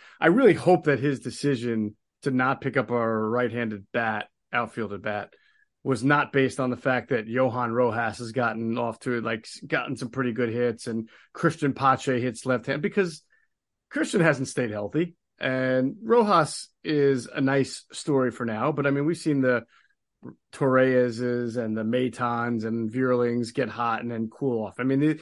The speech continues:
these guys have zero postseason experience, right? I mean, th-, these are not, this is not someone I want up to bat in the ninth inning of a tie game in the playoffs, as opposed to, say, Adam Duvall.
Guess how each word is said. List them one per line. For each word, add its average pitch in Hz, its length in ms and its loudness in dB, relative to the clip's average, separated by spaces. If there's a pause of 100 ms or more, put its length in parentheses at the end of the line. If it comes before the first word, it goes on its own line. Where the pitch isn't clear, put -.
(120)
these 196 140 0
guys 175 240 6
have 135 240 2
zero 127 640 4 (840)
postseason 131 460 0
experience, 110 560 -2
right? 123 220 4
I 127 60 2
mean, 135 160 4
th-, 151 160 4
these 165 160 6
are 170 60 4
not, 160 220 4 (160)
this 202 180 2
is 208 60 -2
not 202 240 4
someone 185 240 4
I 151 80 8
want 160 300 2
up 165 140 -2
to 139 80 -8
bat 147 320 4
in 135 60 -4
the 135 60 0
ninth 143 260 -2
inning 139 300 0
of 135 100 -4
a 127 60 -4
tie 139 300 2
game 127 560 0
in 143 100 2
the 131 60 2
playoffs, 147 420 4
as 123 100 -4
opposed 127 360 0
to, 127 80 -6
say, 120 420 0 (180)
Adam 123 300 2
Duvall. 120 480 0